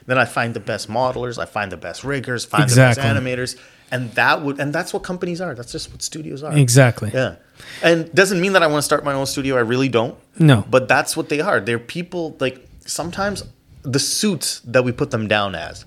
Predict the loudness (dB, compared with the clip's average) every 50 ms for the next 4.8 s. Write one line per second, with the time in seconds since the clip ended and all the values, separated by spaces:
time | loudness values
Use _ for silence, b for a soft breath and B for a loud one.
0 | -10 -6 0 2 2 2 0 b b b b b b b b b b b b b
1 | b b b _ _ -4 0 2 4 6 6 6 4 2 -2 -8 -10 -10 -10 -6
2 | 0 2 4 4 4 2 0 -2 -4 -4 -6 -6 -6 -6 -4 -4 -6 -6 -4 -4
3 | -4 -4 -4 -6 -6 -4 0 0 0 0 -2 _ _ _ 0 0 0 -2 -6 -4
4 | -6 -6 -4 -4 -6 -6 -6 -6 -8 -6 -2 0 0 0 0 -2